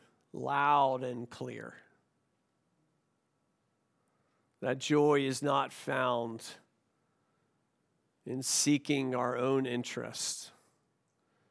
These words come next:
but sacrificing those interests for the sake of Christ and for the sake of others.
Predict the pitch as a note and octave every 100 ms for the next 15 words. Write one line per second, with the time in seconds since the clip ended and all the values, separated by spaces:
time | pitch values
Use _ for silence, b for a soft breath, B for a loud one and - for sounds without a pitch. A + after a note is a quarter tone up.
0 | _ _ _ _ _ - - - D#3 D3+
1 | D#3 D#3+ - D3 C#3 - C#3 C3 B2+ B2+
2 | - - B2+ - B2+ - - C3 B2+ -
3 | C#3 C#3 - C3 - A#2+ A2+ G2 - -
4 | - _ _ _ _ _ _ _ _ _
5 | _ _ C3 B2 - C3 A#2+ - C3 A#2+
6 | - - F#3 A2+ A2+ A2+ A2+ A#2 - -